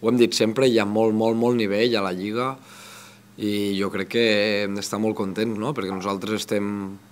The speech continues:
estem allí, estem competint amb els grans, no? Que en teoria, pues, si mires, jo recordo una, una enquesta que va fer, no sé si és el Lucentum, a Twitter, no? A l'agost, i a l'agost ningú ens ficava al playoff, no? I ara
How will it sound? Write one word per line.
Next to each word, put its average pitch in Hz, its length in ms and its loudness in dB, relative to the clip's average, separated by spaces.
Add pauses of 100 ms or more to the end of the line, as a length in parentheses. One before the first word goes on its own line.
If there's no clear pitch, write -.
(380)
estem 110 280 -2
allí, 123 320 4
estem 110 240 -2
competint 107 480 -2
amb 107 120 0
els 104 160 -4
grans, 117 440 2
no? 147 400 -4
Que 98 160 -6
en 101 160 -4
teoria, 107 360 2
pues, - 340 -6 (340)
si - 160 -10
mires, 120 520 4
jo 107 160 -2
recordo 123 480 4
una, 107 480 2
una 107 160 -2
enquesta 107 480 -2
que 107 120 -2
va 101 120 -2
fer, 104 360 0
no 101 80 -10
sé 101 160 -10
si 104 120 -6
és 95 220 -8 (500)
el 110 200 0
Lucentum, 123 680 2 (460)
a 98 200 -2
Twitter, 131 480 4
no? 131 240 8
A 104 240 8
l'agost, 107 480 4 (480)
i 107 60 -2
a 107 80 4
l'agost 113 320 6
ningú 156 240 10
ens - 100 2
ficava 113 320 6
al 104 80 4
playoff, 101 460 2
no? 127 180 -2
I 101 80 0
ara 98 80 0